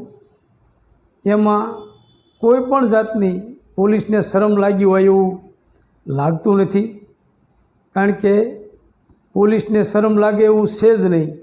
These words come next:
કારણ કે પોલીસને એ દારૂના ધંધા ચાલુ રહે, એમાં જ પૈસા મળે છે અને એમાં જ રૂપિયા છે. તમે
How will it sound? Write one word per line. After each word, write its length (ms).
કારણ 240
કે 80
પોલીસને 520
એ 140
દારૂના 440
ધંધા 360
ચાલુ 340
રહે, 100
એમાં 300
જ 100
પૈસા 360
મળે 320
છે 100
અને 120
એમાં 220
જ 60
રૂપિયા 480
છે. 100
તમે 240